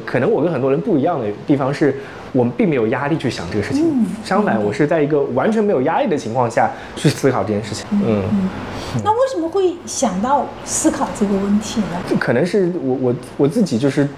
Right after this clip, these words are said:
Speaker 1: 对于存在这件事情，在那个阶段就已经有很多很多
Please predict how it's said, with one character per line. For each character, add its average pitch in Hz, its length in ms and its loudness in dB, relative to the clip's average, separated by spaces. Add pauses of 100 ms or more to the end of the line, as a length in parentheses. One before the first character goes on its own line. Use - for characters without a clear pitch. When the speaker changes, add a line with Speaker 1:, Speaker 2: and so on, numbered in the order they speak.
(180)
Speaker 1:
对 - 140 2
于 143 80 2
存 - 340 -4
在 175 140 2
这 160 120 0
件 160 100 0
事 151 80 -8
情， 127 140 0
在 151 180 2 (360)
那 214 100 2
个 170 120 2
阶 165 160 2
段 175 180 0
就 175 120 0
已 123 120 0
经 175 180 0
有 151 140 2
很 104 240 -8
多 117 140 2
很 120 180 -2
多 104 300 2